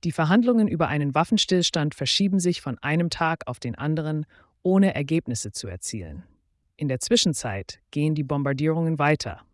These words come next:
und die Zahl der zivilen Opfer steigt. Borrell bezeichnete die Aussage von Katz, dass das Volk im Westjordanland wie im Gazastreifen zwangsweise umgesiedelt werden sollte, als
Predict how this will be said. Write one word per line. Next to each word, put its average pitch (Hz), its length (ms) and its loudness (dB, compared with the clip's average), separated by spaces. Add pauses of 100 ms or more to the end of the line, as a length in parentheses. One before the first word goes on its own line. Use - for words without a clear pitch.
(340)
und 135 160 -6
die 123 100 -6
Zahl 160 380 4
der 147 160 0
zivilen 147 440 -2
Opfer 127 320 -8
steigt. - 680 -8 (240)
Borrell 147 280 2
bezeichnete 156 640 2
die 135 180 -6
Aussage 143 500 0
von 110 240 -8
Katz, - 560 -4 (100)
dass 123 200 -8
das - 180 -6
Volk 170 320 2
im 127 160 -2
Westjordanland 143 1040 0
wie 147 100 -4
im 127 160 -2
Gazastreifen 123 880 0
zwangsweise 156 800 0
umgesiedelt 131 640 0
werden 98 240 -8
sollte, 95 480 -10 (460)
als 127 340 -6